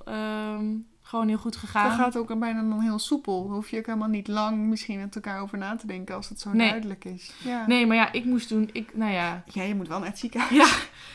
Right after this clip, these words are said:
Speaker 1: En, eh, dus, eh, nou, eh, die vluchttas, maar die hadden we alweer half uitgepakt. Want ja,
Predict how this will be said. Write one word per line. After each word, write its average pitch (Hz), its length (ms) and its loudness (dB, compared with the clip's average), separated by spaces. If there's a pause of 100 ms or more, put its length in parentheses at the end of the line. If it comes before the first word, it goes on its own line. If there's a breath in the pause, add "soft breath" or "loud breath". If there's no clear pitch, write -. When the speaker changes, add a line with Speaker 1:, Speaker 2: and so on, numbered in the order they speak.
(140 loud breath)
Speaker 1:
En, 196 300 0
eh, 190 180 -4
dus, 208 460 -2
eh, 196 100 -2 (400)
nou, 175 420 0
eh, 180 80 -6
die 180 280 -6
vluchttas, 214 460 0
maar 220 100 2
die 185 100 0
hadden 185 200 2
we 185 60 4
alweer 190 380 -2
half 202 240 0
uitgepakt. 214 680 -2
Want 196 120 -2
ja, 175 340 -4